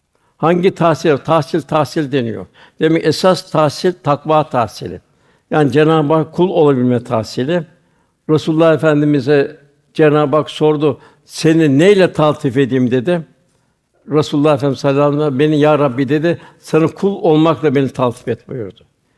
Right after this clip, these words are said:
"Ve şu enne Muhammeden" aftuhu geliyor baştan. Siz takva sahibi olun ki Allah size bilmekleri öğretir. Yani dünyevi meslekler olacak,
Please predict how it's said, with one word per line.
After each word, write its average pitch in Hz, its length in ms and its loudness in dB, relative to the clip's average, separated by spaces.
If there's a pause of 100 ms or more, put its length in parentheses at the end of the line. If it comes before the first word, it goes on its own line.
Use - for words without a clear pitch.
(240)
"Ve 147 120 2
şu 170 140 -2
enne 147 280 0
Muhammeden" 165 460 0
aftuhu 135 380 -2
geliyor 107 300 -4
baştan. - 340 -14 (680)
Siz 160 220 -2
takva 156 400 0
sahibi 135 280 0
olun 127 300 -2
ki - 120 -4
Allah 147 280 0
size 127 220 -6
bilmekleri 139 640 -2
öğretir. 101 460 -10 (1400)
Yani 135 280 0
dünyevi 170 480 2
meslekler 160 680 0
olacak, 131 680 -4